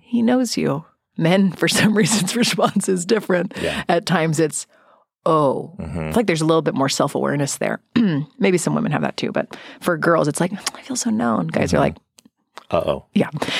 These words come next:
Speaker 1: <laughs> I like that we did that with the, I'm a girl, you're fine. And, um, yeah, so if you're part of this community listening to this podcast, my guess is that you truly know that you're loved. But the beauty is that he knows all of you and loves you completely, which is profound.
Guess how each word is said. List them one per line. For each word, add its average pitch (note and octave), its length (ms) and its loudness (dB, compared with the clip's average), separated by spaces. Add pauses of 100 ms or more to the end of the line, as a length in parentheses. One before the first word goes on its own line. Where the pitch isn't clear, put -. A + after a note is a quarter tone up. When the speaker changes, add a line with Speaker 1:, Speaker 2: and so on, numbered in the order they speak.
(540)
Speaker 1:
<laughs> F3 440 0
I G3 60 2
like F3 200 2
that F3 60 0
we E3 60 2
did D3+ 140 0
that - 200 2
with - 180 -4
the, C#3 140 -2
I'm C3+ 100 0
a - 20 -2
girl, D3 180 -2
you're E3 100 -6
fine. - 160 -8 (600)
And, C#3+ 680 0
um, - 520 -10 (480)
yeah, C3+ 180 2
so - 140 -2
if C#3 100 -2
you're F#3 120 4
part F3+ 220 0
of C#3+ 40 2
this D3 120 0
community C#3 420 2
listening C3+ 260 -2
to - 80 0
this - 120 0
podcast, - 520 -2
my C#3 100 0
guess - 360 -2
is D3+ 140 -2
that - 120 -4
you D3 140 -2
truly C3+ 320 0
know B3 160 0
that - 140 -4
you're - 140 -4
loved. - 400 -6
But - 180 -4
the - 80 -6 (180)
beauty G3+ 380 4
is G3 100 0
that E3 100 -6
he E3 80 0
knows D3+ 280 0
all D3+ 220 2
of D#3 100 0
you D#3 100 2
and D3+ 100 2
loves D3 200 0
you - 60 -2
completely, D3 540 -4
which - 140 -4
is D3 100 -4 (220)
profound. C#3 680 -2